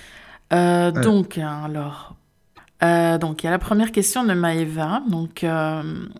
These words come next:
Speaker 1: Bonsoir à tous. J'ai écouté l'émission sur les manifestations. Dans le livre d'Alan Kardec, il parle d'esprit globule. Pouvez-vous expliquer en quoi ça consiste ? Merci beaucoup. »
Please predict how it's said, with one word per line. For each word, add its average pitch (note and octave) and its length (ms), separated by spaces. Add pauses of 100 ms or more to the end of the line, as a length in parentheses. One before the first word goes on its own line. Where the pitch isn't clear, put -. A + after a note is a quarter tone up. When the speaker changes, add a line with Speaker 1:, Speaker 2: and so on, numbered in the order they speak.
(120)
Speaker 1:
Bonsoir F#3+ 420
à E3+ 100
tous. G#3+ 500
J'ai F3 140
écouté F#3+ 300
l'émission G#3 480
sur A#3 180
les F3 120
manifestations. G3 1200 (1040)
Dans F#3 200
le G3 120
livre G#3+ 400
d'Alan F#3+ 280
Kardec, G#3 580
il E3+ 220
parle A3 300
d'esprit F#3+ 500
globule. E3 840 (400)
Pouvez-vous F#3+ 520
expliquer A3 440
en G#3 80
quoi G#3 140
ça G3+ 160
consiste ? E3+ 580
Merci F3 320
beaucoup. » F3 500